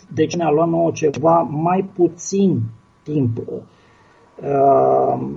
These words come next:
ca să-ți răspund concret, înainte de a merge la detalii, cred că în vreo doi, trei ani de zile am revenit la nivelul, uh, de la care am pornit în criza de la care intrasem.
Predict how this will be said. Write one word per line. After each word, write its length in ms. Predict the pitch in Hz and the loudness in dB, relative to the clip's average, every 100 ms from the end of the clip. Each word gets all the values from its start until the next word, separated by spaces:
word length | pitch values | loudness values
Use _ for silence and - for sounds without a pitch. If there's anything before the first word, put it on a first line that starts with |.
| - | -8
ca 120 | - | -2
să-ți 240 | 151 165 151 | -2 0 2
răspund 360 | 165 - 202 | 2 2 0
concret, 500 | 202 190 160 170 196 | 2 2 2 0 0
înainte 320 | 196 165 170 180 | 0 -2 -2 -4
de 120 | 160 | -4
a 60 | |
merge 340 | 151 165 170 170 | -4 -4 -2 -2
la 140 | 151 | 0
detalii, 720 | 123 131 117 135 127 143 196 196 | 0 -2 -2 -2 -2 0 -2 -4
cred 260 | 196 196 190 - | 0 2 0 -2
că 460 | 190 180 175 175 - | -2 0 0 -4 -6
în 260 | 85 80 | -4 -2
vreo 640 | 78 65 80 78 151 147 135 117 113 | -4 -2 0 2 2 2 0 -2 -2
doi, 280 | - 185 202 | 2 2 2
trei 220 | 202 175 | 2 0
ani 180 | 170 165 | 0 2
de 120 | 143 | 2
zile 340 | 120 113 170 | 2 0 -2
am 180 | 165 151 | -2 -2
revenit 460 | 151 143 147 160 165 | 0 2 2 0 -2
la 140 | 156 | -4
nivelul, 840 | 147 143 117 151 151 147 143 143 139 - _ _ _ _ | -4 -4 0 2 2 2 0 0 -4 -10 _ _ _ _
uh, 640 | - 127 135 135 143 139 143 120 | -10 -6 -4 -4 -4 -4 -4 -2
de 100 | 131 | 2
la 200 | 139 135 | 2 2
care 200 | 113 139 | 2 2
am 120 | 135 | 2
pornit 420 | 113 123 139 156 | 0 -2 -2 -4
în 140 | 143 120 | -2 -2
criza 360 | 113 147 117 | 0 0 0
de 120 | 127 127 | -2 0
la 200 | 120 - | -2 -2
care 380 | 120 117 - 127 - - _ 135 | -6 -4 -4 -8 -14 -18 _ -12
intrasem. 540 | 113 143 120 - 98 | -2 0 0 -4 -10